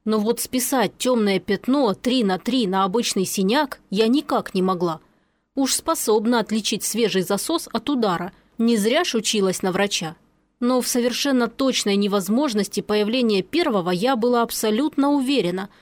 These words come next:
так как в последние полтора года вся моя личная жизнь была исключительно с завалами на работе. Помазав кровоподтек гепарином, я села за ноутбук и принялась искать информацию в сети.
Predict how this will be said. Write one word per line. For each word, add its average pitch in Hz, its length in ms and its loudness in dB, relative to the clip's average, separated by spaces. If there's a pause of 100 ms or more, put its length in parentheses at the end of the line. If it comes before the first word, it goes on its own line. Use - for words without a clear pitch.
(300)
так 277 160 -2
как 262 160 -6
в - 80 -20
последние 240 560 0
полтора 220 440 0
года 226 440 0
вся 311 220 2
моя 277 180 2
личная 262 460 0
жизнь 247 300 0
была 226 260 2
исключительно 233 760 -2
с - 80 -4
завалами 254 640 0
на 254 140 4
работе. 196 560 -2 (760)
Помазав 220 540 0
кровоподтек 214 800 -2
гепарином, 226 760 0
я 269 200 0
села 254 320 0
за 202 160 -2
ноутбук 196 560 0
и 208 80 -4
принялась 208 520 0
искать 233 340 -2
информацию 208 640 0
в - 60 -8
сети. 226 420 -6